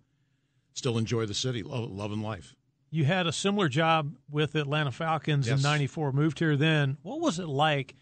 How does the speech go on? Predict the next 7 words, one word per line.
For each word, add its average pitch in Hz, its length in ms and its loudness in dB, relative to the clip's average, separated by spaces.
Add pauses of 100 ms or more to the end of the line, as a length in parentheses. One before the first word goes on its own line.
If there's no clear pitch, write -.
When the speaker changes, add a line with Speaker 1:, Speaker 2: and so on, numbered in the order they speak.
(600)
Speaker 2:
Bill, 156 240 6
in 170 160 4
and 160 100 4
around 156 320 4
this 147 180 0
region 156 600 2
when 147 360 2